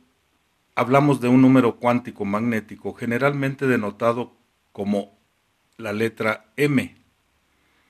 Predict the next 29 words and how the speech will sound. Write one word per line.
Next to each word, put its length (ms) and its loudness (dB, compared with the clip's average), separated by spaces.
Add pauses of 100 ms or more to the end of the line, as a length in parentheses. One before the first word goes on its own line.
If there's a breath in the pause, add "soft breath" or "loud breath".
que 120 -4
es 100 -2
uno 220 4
de 100 6
los 180 -2
cuatro 480 0
números 420 -2
cuánticos 600 -8
que 160 -14
caracterizan 960 -8 (720 soft breath)
el 180 2
estado 580 0
cuántico 600 -4
de 140 -4
un 200 0
electrón 760 0 (160)
ligado 640 -2
de 100 -6
un 240 -6
átomo. 420 -10 (1300)
Estos 680 -8 (240)
cuatro 400 2
números 420 4
cuánticos 640 -4
son 360 -6 (260)
el 160 -6
número 340 0
cuántico 540 -4
principal, 680 -6